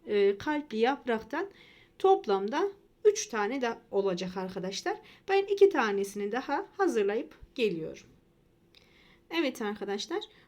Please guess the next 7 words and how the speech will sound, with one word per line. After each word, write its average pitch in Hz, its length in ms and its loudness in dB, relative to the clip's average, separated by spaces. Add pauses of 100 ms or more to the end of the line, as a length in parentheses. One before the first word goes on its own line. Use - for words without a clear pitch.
(120)
bu 427 80 4
şekilde 226 460 -2
üç - 220 0
tane 214 320 -2
yaprağımı 196 600 -2
da - 180 -14
hazırladım. 277 800 0